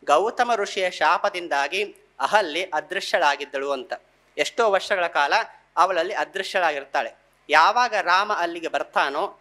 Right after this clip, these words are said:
ರಾಮನ ಸನ್ನಿಧಿ ಮಾತ್ರದಿಂದಾಗಿ ಅದೃಶ್ಯಳಾಗಿದ್ದ ಅಹಲ್ಯೆ ಪ್ರಕಟಳಾಗ್ತಾಳೆ.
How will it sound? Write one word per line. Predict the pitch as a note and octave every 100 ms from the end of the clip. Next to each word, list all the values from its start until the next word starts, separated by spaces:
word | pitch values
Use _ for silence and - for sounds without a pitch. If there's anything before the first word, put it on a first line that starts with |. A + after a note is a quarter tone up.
| _ -
ರಾಮನ | C#3+ F3+ G#3 G3+
ಸನ್ನಿಧಿ | F3+ - F3+ A#3 A#3
ಮಾತ್ರದಿಂದಾಗಿ | G3+ F#3+ - D#3+ D3+ C3+ C#3+ F#3+ G3 -
ಅದೃಶ್ಯಳಾಗಿದ್ದ | D#3 D#3+ G#3 - G3+ F3+ E3 E3
ಅಹಲ್ಯೆ | C#3+ C#3 G#3+ D#3+ D#3+ _ _ _ -
ಪ್ರಕಟಳಾಗ್ತಾಳೆ. | D#3+ G3+ A3 G3 E3 - D3 B2+